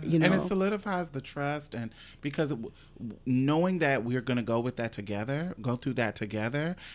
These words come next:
Speaker 1: and I'm still in it with you,
Speaker 2: Yeah.
Speaker 1: there's, is a certain level of trust that, that y-, you don't get in other type of
Speaker 2: Yeah.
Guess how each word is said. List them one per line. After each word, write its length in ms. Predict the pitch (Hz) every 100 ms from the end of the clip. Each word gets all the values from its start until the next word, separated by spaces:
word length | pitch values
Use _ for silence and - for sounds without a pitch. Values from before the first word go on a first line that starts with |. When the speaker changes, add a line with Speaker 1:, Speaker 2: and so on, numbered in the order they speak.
| -
Speaker 1:
and 100 | 113
I'm 140 | 113 113
still 460 | - - 131 131
in 140 | 120 123
it 120 | 92
with 280 | 110 101 -
you, 260 | 131 139 165
Speaker 2:
Yeah. 260 | 170 165 160
Speaker 1:
there's, 160 | 135 127
is 220 | - 131
a 60 | 127
certain 600 | - - 185 131 127 123
level 280 | 123 120
of 120 | 113 107
trust 260 | - 131
that, 160 | 113 95
that 240 | 90 98
y-, 120 | 101 95
you 160 | 117
don't 300 | 113 113 104
get 180 | 95 110
in 140 | 101 85
other 240 | 107 101
type 360 | - - 107 -
of 120 | 160
Speaker 2:
Yeah. 220 | 160 160